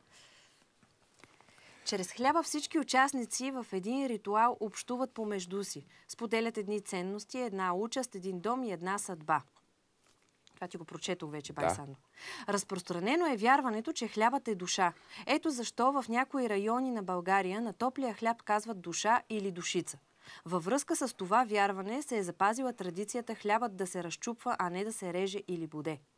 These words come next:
Speaker 1: Има поверие, че топлия хляб е опасен заради одухотвореността си,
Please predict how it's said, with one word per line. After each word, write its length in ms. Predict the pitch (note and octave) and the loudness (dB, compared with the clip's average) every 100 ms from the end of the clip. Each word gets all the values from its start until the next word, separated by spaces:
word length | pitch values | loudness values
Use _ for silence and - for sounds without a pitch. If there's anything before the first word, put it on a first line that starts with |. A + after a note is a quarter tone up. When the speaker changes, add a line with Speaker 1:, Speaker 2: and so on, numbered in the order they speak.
| _ - - C#4+ C4+ | _ -16 -14 -4 2
Speaker 1:
Има 200 | D4 C4+ | 2 2
поверие, 480 | A3 G3 F#3 A3+ | 0 2 4 4
че 120 | C4 B3+ | 0 -2
топлия 360 | A3 G#3+ G3+ | -2 0 -2
хляб 260 | A3 A3 G#3+ | 2 2 2
е 40 | |
опасен 500 | F#3+ F#3+ F#3 A3 A#3 | 2 4 4 2 -4
заради 440 | G#3 G3 F3+ F3+ - - | -2 -4 -2 -4 -4 -2
одухотвореността 1040 | G#3 F#3+ F#3 - F3 D#3+ D3+ C#3 - C#3+ | -2 -2 -4 -6 -6 -6 -6 -4 0 2
си, 220 | - B3 | 2 -2